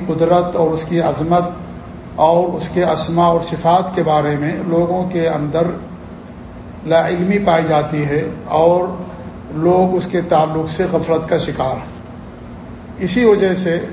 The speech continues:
اللہ تعالیٰ کے ساتھ لوگ شرک کا ارتکاب کرتے ہیں۔ اگر اللہ تعالیٰ کی عظمت، اس کی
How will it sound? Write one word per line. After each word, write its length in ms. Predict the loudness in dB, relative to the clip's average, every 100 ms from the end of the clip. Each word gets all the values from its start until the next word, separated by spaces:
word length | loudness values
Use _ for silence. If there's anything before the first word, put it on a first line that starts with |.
| -4
اللہ 320 | 0 4 4 4
تعالیٰ 300 | 0 2 0 0
کے 100 | -2
ساتھ 360 | 2 2 2
لوگ 220 | -2 -2
شرک 360 | -2 -4 -4 -2
کا 80 | -2
ارتکاب 400 | 0 -2 -2 -2 -4
کرتے 240 | -10 -10
ہیں۔ 80 | -14 -14 -16 -16 -16 -16 -16 -16 -16 -4
اگر 200 | 2 4
اللہ 260 | 6 4 4
تعالیٰ 280 | 0 2 0 0
کی 100 | -2
عظمت، 340 | 0 2 2
اس 120 | 0
کی 120 | -4